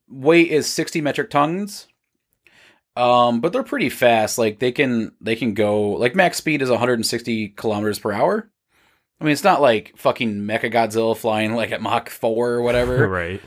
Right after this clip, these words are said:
Speaker 1: But, I mean, it's decently fast. It's also in space. Um, and then,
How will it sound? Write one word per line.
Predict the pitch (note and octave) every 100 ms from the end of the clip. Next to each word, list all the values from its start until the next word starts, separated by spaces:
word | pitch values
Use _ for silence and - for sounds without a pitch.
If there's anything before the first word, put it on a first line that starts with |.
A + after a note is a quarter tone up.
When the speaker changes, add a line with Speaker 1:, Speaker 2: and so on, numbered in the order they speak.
| _
Speaker 1:
But, | G#3 G3+
I | G#3
mean, | G3+
it's | A#3 A3+
decently | G#3 G#3+ G#3+ F3+
fast. | - E3+ E3
It's | D3+
also | D3+ D3+ D3
in |
space. | C3 B2 A2+ A2+ - - _ _ _ _ -
Um, | B2 B2 B2 A#2+ A#2 - _ _ _ _ _ -
and | C3+
then, | C3+ C#3 C3+ C3 B2+ B2